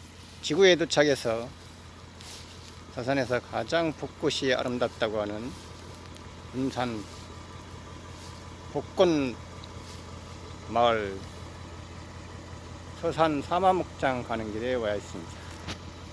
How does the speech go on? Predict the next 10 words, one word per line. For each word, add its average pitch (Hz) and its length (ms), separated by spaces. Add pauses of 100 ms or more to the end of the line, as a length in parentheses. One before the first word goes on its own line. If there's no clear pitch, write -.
(880)
예. 101 60 (3250)
초원이 147 600
너무 127 420 (1160)
아름답고 127 760
예쁘네요. 123 560 (160)
꼭 120 260
윈도우즈의 156 640
무슨 127 400 (920)
배경화면 147 540
같아요. 110 340